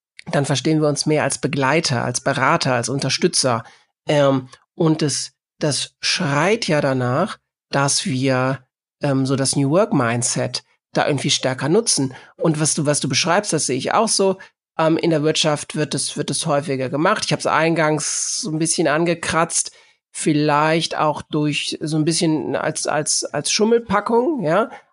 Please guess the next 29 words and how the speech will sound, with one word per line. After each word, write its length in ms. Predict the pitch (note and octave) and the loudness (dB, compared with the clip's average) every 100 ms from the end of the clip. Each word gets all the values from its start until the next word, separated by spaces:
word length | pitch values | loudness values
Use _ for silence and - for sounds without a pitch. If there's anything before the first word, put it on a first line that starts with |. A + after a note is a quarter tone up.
| - | -4
Aber 220 | E3 D#3+ | 0 0
grundsätzlich 880 | C#3+ E3+ G#3 G3 F#3 - F3 - - | 2 2 2 2 0 0 -2 -4 -12
sehe 200 | - D#3+ | -6 -2
ich 60 | D#3+ | -2
das 180 | D#3+ - | -2 -2
auch 60 | |
stärker. 540 | - - D3+ F#3 - G3 | -4 -2 0 0 0 0
Und 120 | F3+ | 2
das 200 | G3+ - | 0 -2
kann 280 | - G3+ A#3 | -2 0 2
ja, 260 | A3+ A3+ - - _ | 2 2 -2 -14 _
kann 200 | - F#3 | -4 0
ja 100 | G#3 | 2
auch 80 | F3+ | 2
so 120 | F3 | 0
den 160 | D#3+ D#3 | 0 2
Rückschluss 680 | D#3+ B3+ - D#3 C#3+ D#3+ - - _ | 2 0 0 0 0 0 -4 -10 _
auf 340 | - D#3+ - - | -4 -2 -4 -2
den 160 | E3 | 0
pädagogisch-sozialen 920 | D#3+ D#3+ D3 D#3 D#3+ D3+ C#3+ G3 A#3 F3+ | 2 0 0 0 -2 -2 0 2 4 2
Bereich 380 | D3 C3 B2 - | 0 -2 -2 -2
schließen. 480 | D3 C3 E3 G#3 - _ _ | -2 0 0 0 -4 _ _
Also 300 | D3+ D#3 C#3+ | 0 2 2
wenn 200 | F3 G#3+ | 2 2
sich 220 | G3 - | 0 0
das 220 | E3 D#3+ | 0 0
rechnet, 800 | C#3+ D3+ A3 - D#3 C#3 B2+ - _ _ _ _ _ _ _ _ _ _ _ _ - | -2 0 0 2 2 2 0 -8 _ _ _ _ _ _ _ _ _ _ _ _ -4
dann, 260 | C#3+ D3+ | -2 0
dann, 500 | D3+ D3 C#3 C3+ - | 0 -2 -2 -2 -6